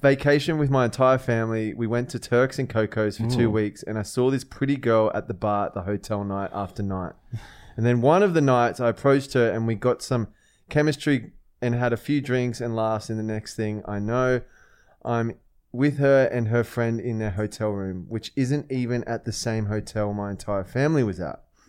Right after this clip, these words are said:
Speaker 1: So I'm sitting with these two older ladies. Then we, then me, I was twenty-five at the time. These two ladies are hot cougars.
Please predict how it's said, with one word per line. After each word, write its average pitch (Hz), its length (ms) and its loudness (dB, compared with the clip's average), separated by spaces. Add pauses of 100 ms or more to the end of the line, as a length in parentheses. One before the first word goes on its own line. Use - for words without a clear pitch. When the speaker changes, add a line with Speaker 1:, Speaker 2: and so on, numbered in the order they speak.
(420)
Speaker 1:
So 120 140 -2
I'm 117 100 0
sitting 233 480 4
with 156 160 2
these 120 220 -2
two 170 300 0
older 147 240 4
ladies. 113 640 2 (420)
Then 131 580 0
we, 135 500 -2 (360)
then 147 360 2
me, 123 360 4
I 120 140 2
was 120 200 -2
twenty-five 139 680 0
at 120 60 -10
the 135 60 -8
time. 123 480 -2
These 110 200 -4
two 139 200 -2
ladies 120 360 0
are 95 120 -6
hot - 360 -4
cougars. 104 640 -4